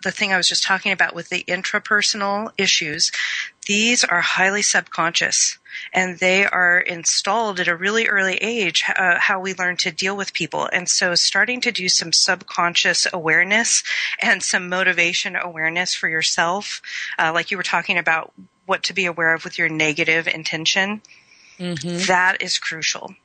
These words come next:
Speaker 1: But I
Speaker 2: Mm-hmm.
Speaker 1: think the thing, um, that really made a difference in my relationship,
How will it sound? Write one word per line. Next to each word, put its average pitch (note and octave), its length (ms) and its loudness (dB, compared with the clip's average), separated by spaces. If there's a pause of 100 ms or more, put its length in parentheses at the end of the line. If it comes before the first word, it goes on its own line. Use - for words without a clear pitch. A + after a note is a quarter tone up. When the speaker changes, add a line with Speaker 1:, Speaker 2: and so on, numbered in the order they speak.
(380)
Speaker 1:
But A3+ 80 2
I G#3 100 2
Speaker 2:
Mm-hmm. E3+ 120 -4
Speaker 1:
think C#4+ 380 0
the A#3 100 0
thing, F#3+ 520 -2 (200)
um, E3+ 400 0 (140)
that G3 200 2
really G#3 320 2
made G#3+ 180 2
a F3+ 80 6
difference F#3+ 520 0 (180)
in A3+ 260 -2
my G3 140 4
relationship, F3 920 0